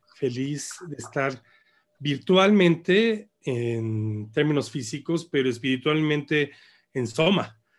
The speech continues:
Eh, el, el hecho es que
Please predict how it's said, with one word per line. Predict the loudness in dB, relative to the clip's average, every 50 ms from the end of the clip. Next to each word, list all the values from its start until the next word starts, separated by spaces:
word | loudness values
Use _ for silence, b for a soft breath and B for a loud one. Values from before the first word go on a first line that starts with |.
| _ _ 0
Eh, | 2 4 4 4 4 4 2 0 -2 -4 -6 -4
el, | -4 -4 -4 -6 -6 -4
el | -4 -4 -4 -2 -4 -4 -4 -4 -6 -6 -6 -8 -10 b b b b b b b b b _ -12
hecho | -10 -10 -8 -6 -4 -4
es | -4 -6 -8
que | -6 -2 0 0 0 0 -2 B